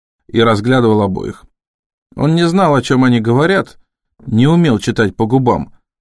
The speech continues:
но выражение лица у него было такое, будто на его глазах кто-то забавлялся столовыми шашками. «Хорошо, Майкл. Хорошо», — сказала Харпер. «Это просто.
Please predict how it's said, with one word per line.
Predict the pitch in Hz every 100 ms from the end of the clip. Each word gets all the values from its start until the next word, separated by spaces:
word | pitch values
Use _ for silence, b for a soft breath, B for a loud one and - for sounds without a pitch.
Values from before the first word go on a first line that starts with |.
| _ -
но | 95 110 117
выражение | 131 139 147 156 127
лица | 120 113 - 190
у | 147
него | 117
было | 113 139 117
такое, | - 110 - 196 139 98 - _ _ _ _ -
будто | 117 151 - 123
на | 123
его | 123 143
глазах | 110 113 120 151 - -
кто-то | - 131 120
забавлялся | 101 107 110 110 135 120 - 110 -
столовыми | - - 135 123 113 110 113
шашками. | - 113 - - - - _ _ _ _ _ _ _ _
«Хорошо, | - 135 139 151 120
Майкл. | 113 113 123 120 _ _ _ _ _ -
Хорошо», — | 110 113 - 139
сказала | 120 - 101 101
Харпер. | - 85 - - _ _ _ _ _ _ -
«Это | 131 127
просто. | 113 110 - -